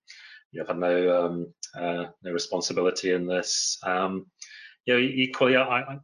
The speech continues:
yeah, either freeholder, you know, the freeholder may not be the person or organisation that commissioned the building. You know, often their, um, you know, their interest in the building is, is minuscule in terms of their financial interest. Um, as Clive has said,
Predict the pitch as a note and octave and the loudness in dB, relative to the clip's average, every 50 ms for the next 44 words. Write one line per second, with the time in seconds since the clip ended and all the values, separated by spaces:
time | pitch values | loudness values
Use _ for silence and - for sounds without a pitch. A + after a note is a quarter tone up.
0 | - C3+ C3+ B2 - - _ _ _ - - - C3 B2+ B2+ B2 B2+ - - - | -16 -14 -14 -14 -14 -14 _ _ _ -20 -6 -4 -2 0 0 -2 -4 -6 -2 0
1 | C3+ C#3+ C#3 C3 C3 C3+ C3 B2 B2 A#2+ A#2 A2 A#2 A#2 A2+ A2 A2 A2+ A2+ - | 0 2 2 2 2 2 2 -2 -4 -4 -4 -4 -4 -2 -2 -2 -2 -2 -6 -6
2 | - _ _ - - B2 G#2 A2 G#2+ G#2 F#2+ G2 G2+ G#2 G#2 G2+ - - - G2 | -12 _ _ -2 0 2 2 2 2 2 0 0 0 0 -2 -4 -6 -10 -10 -10
3 | F#2 F2+ - - G2 F#2 - - F#2 F2+ F2 F2+ F2 F2 F2+ F2 - _ _ _ | -10 -10 -6 -4 -4 -4 -4 -6 -10 -12 -14 -14 -12 -12 -12 -12 -14 _ _ _
4 | F#2+ F2+ F2+ F#2 F#2 F2+ F#2 F#2 - - F#2 F#2 E2+ - - F#2+ F#2+ - - - | -6 -4 -2 -2 0 0 0 0 -2 -4 -10 -12 -14 -16 -10 -8 -6 -6 -6 -6
5 | F#2+ F#2 F2+ F2+ F#2+ F#2+ G2 F#2+ F#2+ F#2+ G2 F#2+ - _ _ - - - - - | -8 -10 -6 -4 -2 -2 -2 -2 -2 -6 -6 -8 -10 _ _ -20 -20 -20 -20 -20
6 | - - _ _ - F#2+ F#2+ G2+ - - - G2+ F#2 F#2 F#2 F#2+ F#2 F#2 F#2 F#2 | -20 -20 _ _ -4 2 2 2 2 2 0 0 0 0 0 2 2 4 4 4
7 | F#2 F#2 F#2 F#2 F#2 F#2 F#2 F#2 F#2+ F2 E2 - _ - - _ - G#2 F#2 F2+ | 4 4 4 4 4 4 2 0 -4 -8 -10 -12 _ -20 -18 _ -4 -2 0 2
8 | F#2 F#2 G2 G2 F#2+ F#2 - - - F2+ - - - G2 F#2 F2+ F2+ E2+ G2 F#2+ | 4 4 4 4 2 -2 -4 -4 -4 -4 -4 -6 -8 -8 -8 -8 -6 -4 -2 -2
9 | F2+ F2+ F#2 F2+ F2+ F2 F2 F2 F2 E2+ - - - - - _ _ _ _ _ | -2 -2 -4 -6 -6 -4 -4 -4 -2 -2 -2 -4 -4 -6 -8 _ _ _ _ _
10 | F#2+ F#2 G2 F#2 F2+ F#2+ F2 - - - - G2 F2+ F#2 F2+ F2 F2 - - - | -12 -8 -6 -4 -4 -2 -2 -4 -4 -4 -2 -2 -2 -2 -2 -4 -6 -8 -10 -8
11 | G#2 F#2 F2+ F2+ F2+ F2+ - - F2+ F#2 F#2+ F#2 - F2+ E2+ F2 F2+ F2+ - - | -8 -8 -6 -4 -4 -4 -4 -4 -4 -4 -2 -4 -4 -6 -8 -10 -12 -12 -10 -10
12 | - F#2 F2 - - - _ - F#2+ F2+ F#2 F#2 F2+ - - - - F2 F2+ F2+ | -8 -8 -10 -12 -16 -16 _ -8 -6 -6 -4 -6 -6 -6 -8 -6 -4 -2 -2 -2
13 | F2 F2+ E2+ - - - F2+ F2+ F#2 | -2 -4 -6 -6 -4 -2 -4 -4 -4